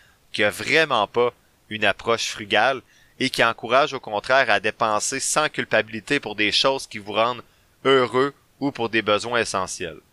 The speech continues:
Ce qu'il prêche, et à juste titre, je trouve, c'est de réduire plutôt les excès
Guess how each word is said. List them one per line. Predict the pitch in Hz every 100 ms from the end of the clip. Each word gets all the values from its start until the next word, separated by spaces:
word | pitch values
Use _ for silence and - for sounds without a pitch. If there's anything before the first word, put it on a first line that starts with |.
| _ _ _ -
Ce | -
qu'il | 143 123
prêche, | - 131 151 151 - - _ _
et | 110 104
à | 101
juste | 120 - 101
titre, | - 135
je | 208
trouve, | 139 127 143 135 _ _
c'est | - 104
de | 107
réduire | 98 127 147 120 151 156
plutôt | 113 107 139
les | 120 101 92 170
excès | - - 175 165